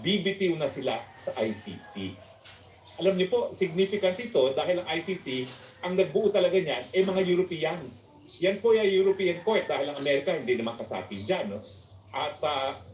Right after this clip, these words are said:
dahil ang mga bansang Africa ay dating mga colo-, colonies ng, ah, mga European countries, kaya naging miyembro ang African states.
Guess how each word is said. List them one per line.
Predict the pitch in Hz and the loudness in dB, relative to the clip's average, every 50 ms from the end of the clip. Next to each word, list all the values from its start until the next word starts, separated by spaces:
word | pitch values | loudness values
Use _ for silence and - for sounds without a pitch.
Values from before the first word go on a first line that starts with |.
| - - | -4 -4
dahil | 147 147 170 170 214 202 135 123 - - | -4 -2 0 2 2 2 2 0 -4 -6
ang | 107 117 131 | -6 -4 -4
mga | 131 131 131 123 120 127 - - - | -4 -4 -2 -4 -4 -4 -6 -8 -4
bansang | 117 127 - 139 - 151 127 - | -2 -2 -2 0 -4 -4 -4 -4
Africa | - 143 - - 233 226 190 165 | -6 -8 -8 -8 -8 -4 -4 -2
ay | - - - - | -2 -2 -2 -2
dating | 151 139 - 147 131 123 | -2 -2 -4 -6 -6 -6
mga | 117 120 113 | -4 -4 -4
colo-, | 107 139 123 127 135 139 - - | -2 2 4 4 4 4 2 2
colonies | - 139 135 135 - 143 139 117 104 104 - - - | 2 2 2 2 0 -4 -4 -4 -6 -6 -8 -10 -8
ng, | 135 123 123 | -8 -6 -4
ah, | 123 120 117 | -4 -4 -4
mga | 117 120 117 117 113 | -2 -2 -4 -4 -2
European | 127 123 127 127 135 139 131 127 131 - | -2 -2 -2 -2 -2 -2 -2 -2 0 0
countries, | 190 196 185 - 135 120 117 110 - - - - _ - - - | -2 -2 -2 -2 -4 -4 -4 -6 -10 -18 -20 -20 _ -20 -16 -6
kaya | - 233 240 202 190 196 190 175 | -2 0 0 0 -2 -4 0 0
naging | 190 185 190 180 160 | 0 2 2 -2 0
miyembro | 156 147 139 135 131 131 135 143 139 - 131 | 0 -2 0 2 2 2 2 2 2 0 -2
ang | 123 127 135 135 - - | -4 -4 -6 -8 -8 -6
African | 107 104 - - 104 - - 90 | -6 -6 -6 -8 -4 -4 -4 -6
states. | - - - 147 143 123 - - - - - - - - | -6 -6 -4 -2 -2 -2 -2 -4 -10 -18 -18 -18 -20 -20